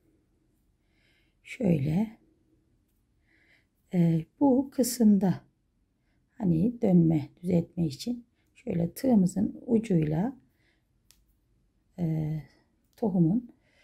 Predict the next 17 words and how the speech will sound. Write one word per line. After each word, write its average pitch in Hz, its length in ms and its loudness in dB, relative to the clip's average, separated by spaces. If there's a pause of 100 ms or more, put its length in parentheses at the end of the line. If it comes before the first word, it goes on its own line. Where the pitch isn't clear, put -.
(280)
dışarısını 196 640 -4
çıkarmasına, 165 720 -4
şöyle 175 320 -4
biraz 170 200 0
yukarıya 175 340 0
çıkarmasına 156 560 -6
yardımcı 202 580 0
oluyoruz. 165 460 -6 (720)
Şimdi 254 360 2
şunu 302 360 2
bir 202 40 2
sağlamlayalım 269 840 4
arkadaşlar. 262 720 0
Bakın, 190 260 -6 (960)
şu - 220 -20
kopardığımız 226 960 4 (100)
ipi 220 480 -4